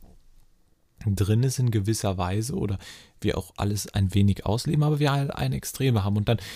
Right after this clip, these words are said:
können wir die ein bisschen vergleichen und sagen, hm, würd mir, würd ich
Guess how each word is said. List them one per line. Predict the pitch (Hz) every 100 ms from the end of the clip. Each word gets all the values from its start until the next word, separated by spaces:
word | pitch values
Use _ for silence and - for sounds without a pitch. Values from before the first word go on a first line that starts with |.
| - - -
können | - 156
wir | 151
die | 147
ein | 147
bisschen | 147 143
vergleichen | 131 139 98 - 107
und | 101
sagen, | 98 196 98 -
hm, | 95 90 - - _ _ _ - _ _ _ _ - _ - _ _ -
würd | - 113
mir, | 113 104 98 _ _ _ _ _ - -
würd | 131 131 - _ _ -
ich | 113 - - -